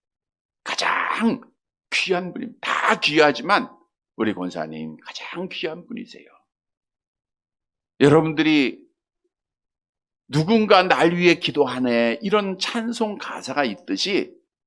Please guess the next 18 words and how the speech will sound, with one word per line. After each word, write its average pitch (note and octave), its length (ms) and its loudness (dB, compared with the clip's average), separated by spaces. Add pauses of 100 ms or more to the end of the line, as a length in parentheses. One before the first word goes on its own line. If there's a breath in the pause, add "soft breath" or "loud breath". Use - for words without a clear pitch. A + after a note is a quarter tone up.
(180)
여러분들을 G#3 600 4
위해서 E3+ 280 2
기도하는 F#3+ 640 -4
분이 B2 240 -2
계시는 D3+ 500 -6
거예요. - 240 -14 (580)
그분이 A2+ 320 -2
바로 G2+ 560 -4
권사님이십니다. - 1080 -12 (960)
이제는 G#2+ 360 0
우리 F2+ 200 -4
권사님을 G#2+ 720 -2
위해서 D#2+ 280 -8
우리가 D#2+ 600 -6 (220)
기도해 A#2+ 600 -8
주어야 - 340 -12 (100)
될 - 0 -
거예요. - 360 -20